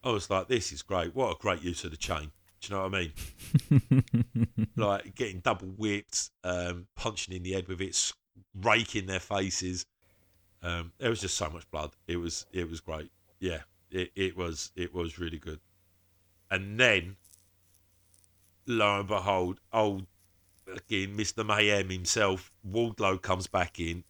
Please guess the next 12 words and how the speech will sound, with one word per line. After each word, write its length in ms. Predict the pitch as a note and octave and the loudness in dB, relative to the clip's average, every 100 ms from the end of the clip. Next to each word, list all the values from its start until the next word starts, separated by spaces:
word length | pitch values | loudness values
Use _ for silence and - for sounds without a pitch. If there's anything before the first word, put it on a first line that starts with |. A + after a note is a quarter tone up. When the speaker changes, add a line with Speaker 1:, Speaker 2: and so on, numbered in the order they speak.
| - | 0
Speaker 1:
in 120 | G#2+ | 2
a 80 | G2 | 4
suit. 480 | - - G#2+ G2 - | 4 6 6 6 0
So 100 | G2 | 0
he's 100 | F#2+ | 2
had 140 | A2 | 2
a 40 | F#2+ | 2
clean-up 440 | - A2 G2 F2 - | 2 0 2 -4 -6
from 160 | F#2 | -6
his 160 | F2+ - | -6 -6
previous 500 | - G2+ F#2 E2 - | -2 0 0 -4 -10
fight. 300 | D#2+ E2 | -6 -6